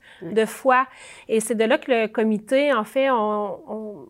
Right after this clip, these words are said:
Speaker 2: on a réfléchi ensemble pour voir qu'est-ce qu'on peut faire pour aider les familles,
Speaker 1: Mhm.
Speaker 2: surtout les parents, à aimer ça, venir à la messe. Donc, on a commencé à changer. D'abord, on a ajouté une messe à quatre heures au lieu du matin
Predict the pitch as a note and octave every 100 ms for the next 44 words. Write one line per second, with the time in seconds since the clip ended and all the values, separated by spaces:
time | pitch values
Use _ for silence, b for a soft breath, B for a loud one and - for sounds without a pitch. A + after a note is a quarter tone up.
0 | _ _ _ _ A3 A3 G#3+ G#3+ A3 G#3+
1 | C4 C#4 D#4+ A#3+ B3+ - D4+ D4 B3 A3
2 | C4+ C#4+ C#4 - C#4+ B3 A3 C#4 A#3+ A#3
3 | G3+ G3+ G#3 - - F#3+ D#3+ A#3 C#4+ C#4
4 | A#3 A3 G#3 A3+ C4 C#4+ B B A#3 A#3+
5 | A3+ G#3 - B3 A#3+ G#3+ G#3 G3 G#3 E4
6 | - B B - A3+ C#4+ B3+ A3 A3+ A3
7 | G#3+ E4+ F4 A#3+ - C#4 C4 B3 C#4+ D#4+
8 | A3+ C4 C4 A3+ A#3+ A#3+ - D#4 C#4 B3
9 | C#4+ A3+ - A#3+ - A#3+ B3 C4+ A#3+ A3
10 | B3 A#3 G#3+ G#3+ G#3+ B3+